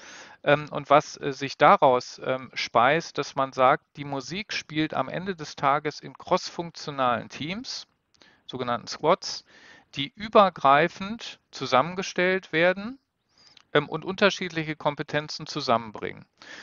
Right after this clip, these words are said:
Und die einzahlen auf, ähm, sogenannte O K Rs, Objective and Key Results,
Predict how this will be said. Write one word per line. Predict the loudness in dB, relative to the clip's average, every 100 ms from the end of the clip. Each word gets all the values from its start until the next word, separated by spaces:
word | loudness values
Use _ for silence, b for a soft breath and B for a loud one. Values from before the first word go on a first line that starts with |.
| B
Und | -8 -2
die | -2
einzahlen | 4 2 2 -4 4 6 6 2 -2
auf, | 4 6 6 2 -4 -20 -20 _ _ _ _ _
ähm, | 2 2 -2 -10
sogenannte | -6 -2 4 2 2 -6
O | -4
K | 0
Rs, | 4 6 6 4 0
Objective | -8 -2 -2 -2 -6 -6
and | -12
Key | -8
Results, | -6 -6 4 4 4 0 -12